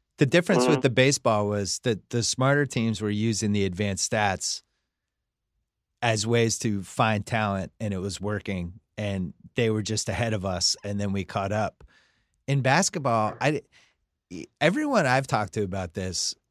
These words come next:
Speaker 1: talks about how small the sample sizes are and how carried
Speaker 2: Yeah.
Speaker 1: away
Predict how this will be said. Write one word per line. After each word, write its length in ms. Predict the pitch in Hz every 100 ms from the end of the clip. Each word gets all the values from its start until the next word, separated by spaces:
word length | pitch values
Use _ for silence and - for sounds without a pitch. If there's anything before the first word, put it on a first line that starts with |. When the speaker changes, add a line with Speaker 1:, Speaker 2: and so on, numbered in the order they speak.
| _ -
Speaker 1:
talks 280 | 131 127
about 300 | 127 117 104
how 160 | 117 123
small 400 | 123 - 113 120
the 100 | 107
sample 360 | - 110 107 98
sizes 460 | - 90 87 85
are 280 | 87 71 90 _ _ _ _ _ _
and 240 | 127 117 110
how 180 | 123 127
carried 420 | - 131 131 120
Speaker 2:
Yeah. 60 |
Speaker 1:
away 540 | 107 113 120 110 95